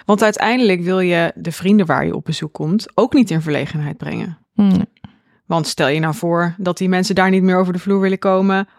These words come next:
Speaker 1: omdat een van hun vrienden een high-class escortbureau heeft.
Speaker 2: Ja, en dat soort dingen gebeuren ook.
Speaker 1: Ja, dus het is voor mij ook elke dag nog een strijd.
Speaker 2: Ja. Ja.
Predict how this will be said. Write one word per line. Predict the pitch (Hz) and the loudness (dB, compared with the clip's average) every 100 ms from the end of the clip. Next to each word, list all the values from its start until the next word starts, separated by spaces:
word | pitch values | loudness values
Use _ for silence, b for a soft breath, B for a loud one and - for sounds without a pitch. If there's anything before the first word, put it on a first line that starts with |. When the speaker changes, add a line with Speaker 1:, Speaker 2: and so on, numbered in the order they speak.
| b | b
Speaker 1:
omdat | - 208 190 202 - - _ _ _ | 0 2 4 2 0 -12 _ _ _
een | 214 202 | 2 2
van | 190 190 | 2 2
hun | 202 | 2
vrienden | 208 214 208 | 2 2 2
een | 202 | 2
high-class | 208 208 - | 0 -4 -6
escortbureau | 254 233 190 156 156 | -6 -4 -4 -4 -4
heeft. | 151 - - | -8 -12 -10
Speaker 2:
Ja, | - 240 | 0 2
en | 285 | 4
dat | 240 | 4
soort | 233 226 | 2 2
dingen | 202 | 2
gebeuren | 185 180 170 | 2 2 4
ook. | 214 269 - | 2 0 -6
Speaker 1:
Ja, | 269 240 - _ | -2 -2 -4 _
dus | 202 196 196 - - | -2 0 -2 -8 -6
het | 208 | -4
is | 262 - | -2 0
voor | 254 | 2
mij | 240 254 233 | 4 4 2
ook | 254 | -2
elke | - 226 - | 0 -2 -2
dag | 196 | -4
nog | 170 165 | -2 -2
een | 165 | -4
strijd. | - 147 165 - - | -6 -6 -6 -8 -2
Speaker 2:
Ja. | 247 220 202 - - _ _ _ B B B B B B B | 2 4 2 -2 -12 _ _ _ B B B B B B B
Ja. | - 208 165 - | -2 0 0 -4